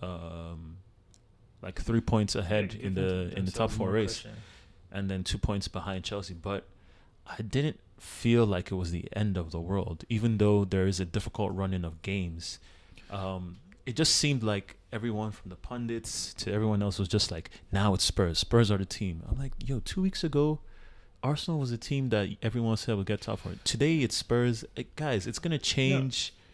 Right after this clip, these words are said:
Speaker 2: Well, I mean, I would say, well, a lot of pundits that I followed have said it was Spurs because they had the easier run in.
Speaker 1: Mm.
Speaker 2: So that's,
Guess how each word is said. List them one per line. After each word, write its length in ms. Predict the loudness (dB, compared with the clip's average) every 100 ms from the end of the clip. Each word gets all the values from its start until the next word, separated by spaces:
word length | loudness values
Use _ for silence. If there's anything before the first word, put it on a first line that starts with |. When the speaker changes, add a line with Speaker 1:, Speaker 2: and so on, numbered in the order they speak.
| -8
Speaker 2:
Well, 220 | -4 -4 -4
I 80 | -4
mean, 140 | -6 -12 -20 -20 -20 -20 -10 -4 -2
I 80 | -2
would 160 | -4
say, 140 | -6 -4
well, 480 | -4 -6 -10 -12 -12 -4
a 60 |
lot 160 | 0 0
of 160 | -2 -6
pundits 400 | -6 -4 -4 -6
that 100 | -8
I 120 | -6
followed 400 | -8 -8 -6 -6
have 120 | -8
said 420 | -10 -8 -8 -8 -12 -14
it 80 | -12
was 180 | -12 -10
Spurs 520 | -12 -12 -12 -12 -12 -14
because 600 | -16 -10 -10 -6 -6 -4
they 120 | -6
had 200 | -4 -6
the 100 | -6 -2
easier 280 | 2 4 4
run 220 | 2 0
in. 180 | 0 -4 _
Speaker 1:
Mm. 160 | -20 -18 -18 -20 -20 -20 _ _ -20 -20 -20 -20 -20 -20
Speaker 2:
So 480 | -8 -4 -2 -2 -4 -8 -4
that's, 680 | 0 -2 -4 -14 -16 -16